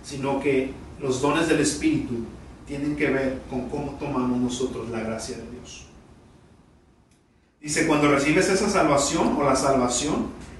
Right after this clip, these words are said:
es gracia, dice, eres sellado con el Espíritu Santo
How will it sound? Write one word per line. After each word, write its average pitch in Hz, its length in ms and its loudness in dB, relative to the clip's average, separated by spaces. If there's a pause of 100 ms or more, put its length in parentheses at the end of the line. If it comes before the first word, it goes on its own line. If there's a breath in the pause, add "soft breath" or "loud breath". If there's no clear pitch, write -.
es 151 220 2
gracia, 151 520 4 (360)
dice, 143 320 0
eres 175 220 4
sellado 170 500 4
con 185 140 0
el 175 80 0
Espíritu 170 440 0
Santo 127 500 -2